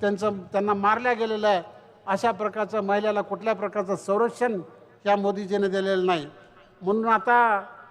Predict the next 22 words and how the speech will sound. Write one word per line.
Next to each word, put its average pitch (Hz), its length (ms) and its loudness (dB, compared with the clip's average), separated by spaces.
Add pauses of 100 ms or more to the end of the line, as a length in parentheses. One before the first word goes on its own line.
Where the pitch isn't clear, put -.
(760)
एकच 208 400 0
आपल्याला 226 360 2
सांगायचं, 208 460 -2
ह्या 202 180 2
ठिकाणी 202 340 -2
विचार 202 280 -2
करतो 190 500 -2 (680)
की 220 100 -4
सगळ्यात 254 360 2
मध्यामध्ये 254 580 0 (200)
काय 247 160 2
केलेलं 247 340 -2
आहे 247 100 -8
त्यांनी. 240 180 -12 (1300)
ह्या 240 140 6
पक्षाला 262 540 0
कधी 247 280 -2
एवढा 254 220 4
पक्ष, 247 300 -4
पैसा, 254 380 0
पैसा 247 300 -2
माहीत 247 240 -2